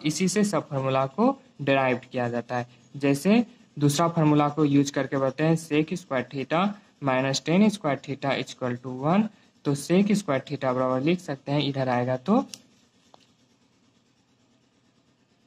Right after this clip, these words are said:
वन plus tan square theta और tan theta को इधर लेके जाएंगे और इसको इधर लेके आएंगे तो tan square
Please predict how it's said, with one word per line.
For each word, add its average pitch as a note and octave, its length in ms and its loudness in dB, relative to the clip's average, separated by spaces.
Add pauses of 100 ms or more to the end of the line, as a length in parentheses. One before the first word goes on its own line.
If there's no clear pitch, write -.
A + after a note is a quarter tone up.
(420)
वन C#3 260 4
plus E3 480 0 (480)
tan F#3 280 6
square B2 460 -2
theta B2+ 320 -6 (720)
और C3 160 0 (180)
tan F3 260 4
theta E3 260 2
को E3+ 100 0
इधर D#3 240 2
लेके D#3 260 2
जाएंगे E3 280 2
और D3 140 2
इसको C#3 220 -4
इधर D#3 200 4
लेके D3+ 260 4
आएंगे D#3 240 2
तो G3 220 0 (500)
tan G3+ 240 6
square C#3 320 -2